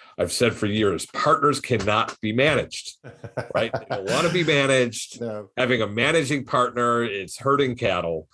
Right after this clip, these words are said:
Speaker 1: We need C E Os in these organizations. And so when a firm has decided that they're gonna take on more of a corporate model,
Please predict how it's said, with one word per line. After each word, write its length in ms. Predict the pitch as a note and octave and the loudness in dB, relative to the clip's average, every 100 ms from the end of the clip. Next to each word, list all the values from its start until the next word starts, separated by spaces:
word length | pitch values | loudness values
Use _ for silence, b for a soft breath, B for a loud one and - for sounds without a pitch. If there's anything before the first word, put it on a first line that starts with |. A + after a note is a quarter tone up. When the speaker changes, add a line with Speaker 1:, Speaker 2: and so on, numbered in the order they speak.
| b | b
Speaker 1:
We 180 | A2 B2+ | 2 4
need 340 | C3+ B2 A2+ | 6 4 2
C 420 | - - C3 A2+ G#2 | -2 -2 0 2 2
E 60 | |
Os 500 | G2+ D#2+ - - - - | 2 0 -6 -12 -14 -6
in 160 | G2+ | -2
these 220 | G2+ F#2 | 0 0
organizations. 960 | F#2 F2 E2 D#2+ D2+ D2 - - - - - | 0 0 -2 -4 -4 -6 -8 -16 -20 -18 -4
And 200 | F#2 F2 | -4 -2
so 240 | - G2+ | 2 2
when 240 | F#2+ B2+ E3 | 4 4 4
a 100 | A#2 | 2
firm 460 | - A2+ F#2+ F#2 | 2 2 2 0
has 260 | F2+ G2 E2+ | 0 -2 0
decided 680 | G2+ - A#2+ A2+ F#2 F2 E2+ | -4 0 2 2 2 -2 -2
that 160 | F#2 E2 | -4 -2
they're 100 | F#2 | -2
gonna 180 | F#2+ | -2
take 280 | E2 G2+ - | -2 -4 -2
on 200 | G2+ G2 | 0 0
more 220 | F#2 F#2+ | 2 2
of 80 | G2+ | 2
a 40 | A2+ | 0
corporate 420 | - G#2 A#2+ - | -2 0 -2 -2
model, 460 | F#2 F2+ F2 F2 | 0 0 0 -2